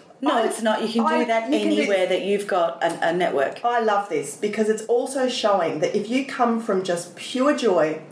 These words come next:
Speaker 2: and pure passion with no blocks, you don't, like Jane said, you don't need a business plan. You don't even, you actually, don't even need a website in theory. If you are delivering such incredible quality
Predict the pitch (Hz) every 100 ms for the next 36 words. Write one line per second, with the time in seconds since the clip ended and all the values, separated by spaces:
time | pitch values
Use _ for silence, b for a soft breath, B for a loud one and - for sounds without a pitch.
0 | - 175 - 190 208 - 185 175 - 135
1 | - - 151 190 262 320 185 - - -
2 | - B B B _ - 262 302 - -
3 | 226 233 226 196 B B 508 571 466 403
4 | 294 269 254 269 254 240 B 285 349 403
5 | 466 359 - - 240 - 359 - 233 175
6 | 180 370 - - - 240 311 320 254 233
7 | 214 196 220 185 208 202 - 220 214 165
8 | - 220 214 208 240 294 330 - 220 208
9 | 208 190 208 202 170 160 - - - 190
10 | - - 247 254 285 302 311 B - -
11 | 233 214 208 208 196 190